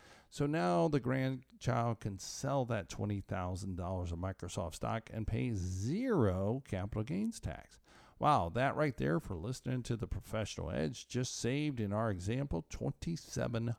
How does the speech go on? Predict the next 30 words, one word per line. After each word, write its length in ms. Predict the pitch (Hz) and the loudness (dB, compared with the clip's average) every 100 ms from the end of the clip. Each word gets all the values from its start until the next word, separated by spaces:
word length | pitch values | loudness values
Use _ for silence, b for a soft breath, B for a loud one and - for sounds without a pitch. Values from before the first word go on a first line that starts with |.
| - | -4
hundred 400 | 143 160 156 165 | -2 0 2 2
dollars 520 | 135 107 95 90 95 - B B B B _ | 4 4 2 0 -2 -4 B B B B _
of 320 | 120 107 110 104 - | 0 2 0 -4 -6
taxes. 640 | - 123 117 - - - - _ _ _ _ _ _ - | -6 -4 -4 -6 -10 -12 -20 _ _ _ _ _ _ -12
Now, 460 | - 135 110 110 110 | 0 2 4 4 4
that's 320 | 107 123 - | 4 4 2
worth 280 | 120 117 113 | 2 2 2
the 180 | 117 123 | 0 0
cost 400 | - 104 117 - | 0 0 0 -2
of 120 | 107 | -2
admission, 500 | 120 143 226 - - - | 0 0 -2 -2 -6 -8
<laughs> 100 | - | -4
right? 240 | 139 143 - 87 | -2 -2 -4 -10
It's 160 | - | -12
free. 460 | - 135 202 110 - B B B B B | -6 -2 0 -2 -8 B B B B B
Um, 360 | - 113 104 98 - | 0 2 2 0 -6
that 380 | 98 104 147 | -2 0 0
sort 240 | - 151 165 | -2 -2 0
of 80 | 151 | -2
planning 460 | - 113 117 120 | -2 0 0 -2
takes 320 | - 110 113 | -2 -4 -4
place 340 | - - 101 - | -4 -4 -4 -6
all 280 | - 85 98 | -6 -4 -2
the 120 | 110 | -2
time 420 | - 87 85 90 | -2 -4 -4 -2
within 380 | 95 - 98 95 | -2 -2 -4 -4
our 180 | 87 101 | -4 -4
practice. 640 | - 90 95 - 107 - B B B B | -4 -6 -6 -4 -4 -4 B B B B
And 380 | 127 143 147 147 - | -2 2 2 0 2
if 240 | 135 131 | 2 2